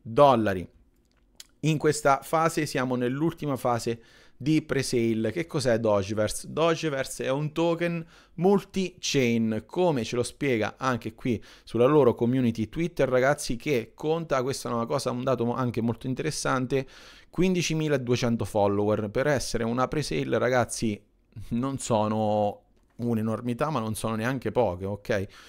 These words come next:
Sono un numero sostanzioso. Insomma, è una, è un token multi-chain su rete Ethereum,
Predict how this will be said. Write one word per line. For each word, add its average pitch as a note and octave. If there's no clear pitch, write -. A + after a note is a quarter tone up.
Sono C#3+
un D3
numero A#2
sostanzioso. G2
Insomma, D3+
è C#3+
una, D#3
è C3+
un C3+
token A#2+
multi-chain F3+
su -
rete A#2
Ethereum, E3+